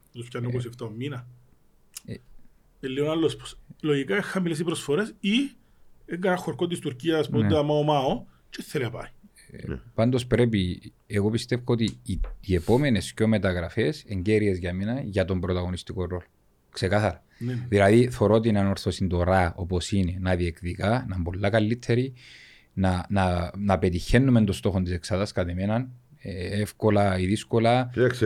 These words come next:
Speaker 2: Για,
Speaker 3: βλέπω,
Speaker 2: ε,
Speaker 3: βλέπω
Speaker 2: άλλ-,
Speaker 3: τις υπόλοιπες ομάδες,
Speaker 2: Ναι.
Speaker 3: είναι να μου δείξαν.
Speaker 1: Δεν έχω να ζηλέψω τίποτε,
Speaker 2: Ναι.
Speaker 1: ρε.
Speaker 3: Δεν έχω να ζηλέψω τίποτε.
Speaker 2: Ε, εντάξει, ρε,
Speaker 3: Ούτε και που τον Άρην,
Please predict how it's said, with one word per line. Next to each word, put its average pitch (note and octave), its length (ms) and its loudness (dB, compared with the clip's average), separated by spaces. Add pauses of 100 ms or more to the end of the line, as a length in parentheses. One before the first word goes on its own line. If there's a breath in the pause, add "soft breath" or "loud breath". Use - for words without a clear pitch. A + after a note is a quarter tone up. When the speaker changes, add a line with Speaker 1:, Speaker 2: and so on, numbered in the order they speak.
Speaker 2:
Για, A2 140 8
Speaker 3:
βλέπω, B2 180 4
Speaker 2:
ε, - 100 -4
Speaker 3:
βλέπω A2 220 8
Speaker 2:
άλλ-, A#2+ 240 6
Speaker 3:
τις A#2 160 6
υπόλοιπες G#2+ 480 6
ομάδες, F2+ 600 4
Speaker 2:
Ναι. A2 220 2
Speaker 3:
είναι G2 160 0
να G#2+ 80 4
μου F2 240 2
δείξαν. F2+ 420 0
Speaker 1:
Δεν A#2+ 100 6
έχω F#3+ 140 2
να E3 60 2
ζηλέψω C3+ 360 -2
τίποτε, D#3 320 0
Speaker 2:
Ναι. A#2 260 0
Speaker 1:
ρε. G#2+ 60 0
Speaker 3:
Δεν A#2+ 100 8
έχω B2 180 6
να B2+ 120 8
ζηλέψω F#2+ 520 4
τίποτε. F#2+ 480 6
Speaker 2:
Ε, A3 120 0 (160 soft breath)
εντάξει, - 320 -6
ρε, F2 220 8
Speaker 3:
Ούτε F3 260 10
και C3 220 8
που G#2 180 6
τον G2 240 4
Άρην, A2+ 580 6